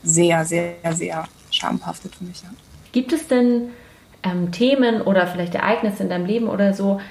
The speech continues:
Speaker 2: die du deiner Therapeutin auch einfach weiterhin nicht erzählen konntest oder auch vielleicht mal so Sachen, also was zum Beispiel bei mir öfters mal passiert ist, ist, dass ich schon auch gelogen habe in der Therapie,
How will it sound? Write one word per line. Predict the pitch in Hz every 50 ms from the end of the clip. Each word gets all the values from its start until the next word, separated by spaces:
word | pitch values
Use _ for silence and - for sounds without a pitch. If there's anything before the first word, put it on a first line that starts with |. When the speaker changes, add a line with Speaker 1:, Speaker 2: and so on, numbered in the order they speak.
| - - - - 196 -
Speaker 2:
die | - 196 196 185
du | 180 180 180 180 180 180 175 175 175 170 165 - - - - - - _ - _ _ _ - - _ _ - - - - - 190
deiner | - 196 190 185 185 180 180 175 175
Therapeutin | - 202 180 175 175 196 202 196 202 196 190
auch | - 175 180 175 170 - - - _ -
einfach | 180 185 190 - 185 -
weiterhin | - 175 180 208 - - 254 220 220 240 233 233 233 214 - -
nicht | - 214 262 262 247 - -
erzählen | 233 233 - - - 240 240 247 247 240 240 240 240 240 - - - - - _ _
konntest | - - 220 226 247 262 254 269 269 262 - -
oder | 202 196 196 190 185 - - - - - -
auch | 190 190 190
vielleicht | - - 202 196 196 196 - - - - - _ _ _ _ -
mal | 196 202 196 190 180 180
so | 185 180 180 180 175
Sachen, | 175 175 202 208 208 - 214 202 190
also | 180 175 175 170
was | 175 180 175 -
zum | -
Beispiel | 180 175 175 - 190
bei | 196 185 180
mir | 202 240 262 254 - - - -
öfters | 214 220 - - 226 220 226
mal | 214 208
passiert | 208 - 208 - - 233 233 208
ist, | 202 196
ist, | 196 196 -
dass | 190 175 175
ich | 175 -
schon | - - 220 226 220 -
auch | - 190 185 - -
gelogen | - 165 165 190 226 285 262 262 240 240
habe | 240 240 233 233 233
in | 233 226 220
der | 220 220
Therapie, | - 233 220 220 214 - - - 262 254 262 269 269